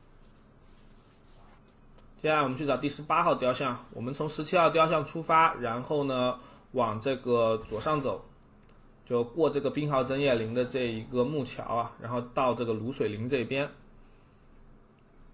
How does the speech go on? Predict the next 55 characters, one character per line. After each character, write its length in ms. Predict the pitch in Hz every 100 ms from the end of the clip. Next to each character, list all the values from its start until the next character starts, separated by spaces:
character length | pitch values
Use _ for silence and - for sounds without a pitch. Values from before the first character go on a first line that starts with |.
| -
就 80 | -
十 100 | 110
八 160 | 143 165
号 80 | 156
雕 140 | 143
像 120 | 139
也 140 | 127 113
是 100 | 147
藏 240 | - 120
在 200 | 127 123
这 300 | 120 123 117
两 200 | 110 113
棵 160 | - 127
树 220 | - 139
里 100 | 110
头 220 | 110 104
的， 120 | 110 -
长 220 | - 107
得 100 | 127
也 100 | 120
不 140 | 110
是 100 | 120
特 140 | 139 156
别 100 | 120
的 40 | 117
明 220 | 113 135
显 180 | - -
吧。 140 | - - - - - -
不 100 | 127
过 0 |
旁 160 | 127
边 140 | 143 156
有 160 | 120
一 40 | 117
个 80 |
旅 120 | 131 110
行 100 | 135
者 80 |
的 80 | 113
木 180 | 120 156
桶， 220 | - 101 -
你 80 | 117
如 60 |
果 100 | 131
点 180 | 143 95
木 140 | 113 147
桶 160 | 135
的 60 | 107
话 100 | 110
就 100 | 113
能 120 | 104
看 180 | 107 113
到 80 | 104
它 140 | 104
了。 100 | -